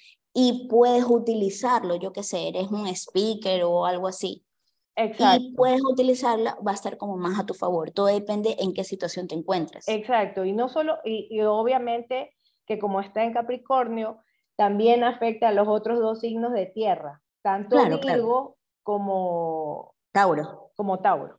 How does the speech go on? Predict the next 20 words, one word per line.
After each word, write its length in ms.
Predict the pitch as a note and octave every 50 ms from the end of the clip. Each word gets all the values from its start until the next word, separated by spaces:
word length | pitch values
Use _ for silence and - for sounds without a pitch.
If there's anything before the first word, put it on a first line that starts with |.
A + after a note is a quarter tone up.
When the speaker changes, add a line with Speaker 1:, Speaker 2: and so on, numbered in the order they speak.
| _ _ -
Speaker 1:
Oh. 1200 | A3 B3 C#4 D4 D#4+ E4+ F4 F#4 F#4 F#4+ G4 F#4+ F#4+ F#4 E4 D4+ C4 A#3 A3 G#3+ G3+ F#3+ F#3+ G3 F#3+ F#3 F3+ F3 E3 D3+ E3 -
Oye, 220 | F3 F3 E3 D#3+
qué 120 | D#3+ -
cosa 240 | - - G3+ - A#3
tan 160 | - - G#3+
compleja, 400 | G#3 A3+ G3+ G3+ G3+ G#3+ A3+ B3
pero 220 | - - F#3+ F#3 F#3
qué 160 | - G3 G3
cosa 240 | - G#3+ G3+ A#3+ A#3
tan 180 | - A#3 A#3
chévere. 680 | G#3+ - - F4 F#4+ F4 B3+ F3 D#3+ D#3+ D#3 D#3 D#3+ D#3+ _ _ _ _ _ _ _ _ _
Speaker 2:
Claro. 520 | G3+ G#3+ G#3+ G3+ F#3 E3+ D#3+ D3+ D3+ - _ _ _ _ _
Entonces, 220 | A#3 A#3+ C#4+ C#4
por 200 | C#4 B3 A3+ A3
eso 260 | B3 C#4 D4 D4+ D4 C#4+
es 180 | C4+ C#4 C#4 -
que 320 | C4+ C4+ C4 - - - _ _ _ _ _ - - _
quería 360 | - A3 G#3 G#3 A3+ A#3 A#3+ A#3
conectar, 520 | B3 A#3 A3 G#3 G#3 - A#3+ B3 A#3+ A#3
porque 400 | G#3+ G3+ F#3+ G#3 G3 G3 - _